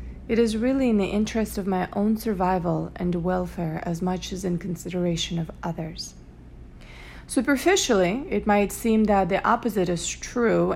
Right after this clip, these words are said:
and that gratifying my desires is in my self-interest,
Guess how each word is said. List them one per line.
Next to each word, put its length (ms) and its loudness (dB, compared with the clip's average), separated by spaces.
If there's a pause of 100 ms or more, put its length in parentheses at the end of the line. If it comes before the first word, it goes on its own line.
and 400 2 (180)
that 280 0
gratifying 920 2
my 200 2
desires 880 0
is 200 -2
in 160 2
my 220 0
self-interest, 1000 -6